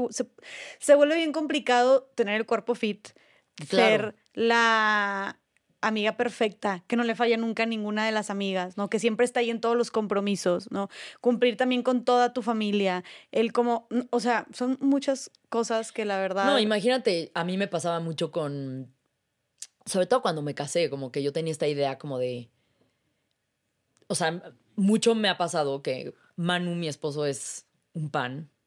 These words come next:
Speaker 2: es una persona muy bondadosa, muy bueno, o sea, increíble, la verdad.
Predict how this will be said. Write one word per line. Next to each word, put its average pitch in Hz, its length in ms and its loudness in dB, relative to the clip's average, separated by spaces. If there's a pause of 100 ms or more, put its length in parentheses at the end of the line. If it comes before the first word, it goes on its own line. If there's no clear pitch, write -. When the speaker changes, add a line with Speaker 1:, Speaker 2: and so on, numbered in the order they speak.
(100)
Speaker 2:
es - 100 -14
una 156 160 -4
persona 147 360 -4
muy 170 560 -2
bondadosa, 139 540 -2
muy 165 320 -4
bueno, 147 360 -2
o - 540 -18
sea, 135 420 -4 (480)
increíble, 175 540 4
la 147 100 0
verdad. 151 400 -2